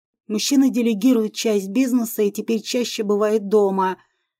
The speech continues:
И я наслаждаюсь каждым мигом, проведенным с ним рядом. Я думала, что никогда не полюблю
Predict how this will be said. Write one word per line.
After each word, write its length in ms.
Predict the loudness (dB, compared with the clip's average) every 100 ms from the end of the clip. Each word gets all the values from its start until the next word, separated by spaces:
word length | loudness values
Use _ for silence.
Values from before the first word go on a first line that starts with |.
| _
И 100 | 2
я 180 | 6 8
наслаждаюсь 720 | 6 4 0 0 0 0 -2
каждым 540 | -4 -4 -4 -2 2 6
мигом, 460 | 8 6 2 -6
проведенным 680 | -6 -2 0 0 0 0 -2
с 100 | -4
ним 160 | -2 0
рядом. 540 | 0 -2 -6 -10 -12 _ _ _ _ _ -8
Я 180 | -6
думала, 420 | -2 0 0 0 -8
что 280 | -8 -4
никогда 680 | -4 -4 -4 -6 -4 -2 0
не 140 | -2 -2
полюблю 720 | -2 0 0 0 0 -2